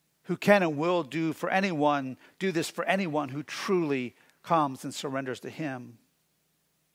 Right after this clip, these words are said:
I like this idea of being an icon. We think of icons. I have some icons in my office. They're a window into the truth of God. How much is our life, my life and your life, a window into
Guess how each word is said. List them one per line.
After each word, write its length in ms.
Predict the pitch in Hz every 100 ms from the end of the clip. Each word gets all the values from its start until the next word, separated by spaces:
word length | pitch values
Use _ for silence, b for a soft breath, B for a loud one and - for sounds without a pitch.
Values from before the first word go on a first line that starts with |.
| _ _ _ _ _ _ _ _ _ _ b b b b b
I 80 | 151
like 260 | 156 180 175
this 200 | 160 -
idea 440 | 139 151 151 151 156
of 80 | 127
being 220 | 160 147
an 100 | 143
icon. 840 | 151 190 190 - 151 135 131 123 b b b -
We 60 |
think 200 | 156 147
of 140 | 147 120
icons. 420 | 143 151 151 135
I 60 |
have 100 | 143
some 140 | - 147
icons 500 | 135 147 160 143 135
in 60 |
my 120 | 147 143
office. 520 | 151 - 160 - - B B B B B
They're 100 | 202
a 60 | 170
window 440 | 156 214 196 185
into 240 | 190 160 180
the 120 | 147
truth 320 | - 202 156
of 140 | 139
God. 400 | 120 185 180 156 B B
How 200 | - 233
much 320 | 247 233 214 -
is 200 | 247 185
our 320 | 196 190 208
life, 600 | 202 180 180 160 139 - -
my 280 | 175 190
life 280 | 190 170 156
and 100 | 165
your 160 | 160 180
life, 220 | 170 156
a 80 | 175
window 840 | 151 190 247 196 180 160 147 - b b b b b b b b _
into 240 | 180 -